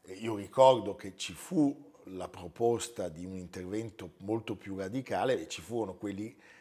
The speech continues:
che dissero: "Ma cosa state dicendo? Il Morandi reggerà mille anni." E quindi, mm, anche qualche comico illuminato disse questa cosa, eh. Allora,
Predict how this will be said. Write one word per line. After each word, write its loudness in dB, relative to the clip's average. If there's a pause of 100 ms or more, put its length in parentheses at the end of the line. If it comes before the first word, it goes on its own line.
(100)
che -8
dissero: 0
"Ma -4
cosa -12
state -8
dicendo? -4
Il -4
Morandi -2
reggerà -2
mille -6
anni." -2 (760)
E -20
quindi, -6
mm, -20 (480)
anche -8
qualche -6
comico -2
illuminato -2
disse -8
questa -14
cosa, -12
eh. -14 (720)
Allora, 4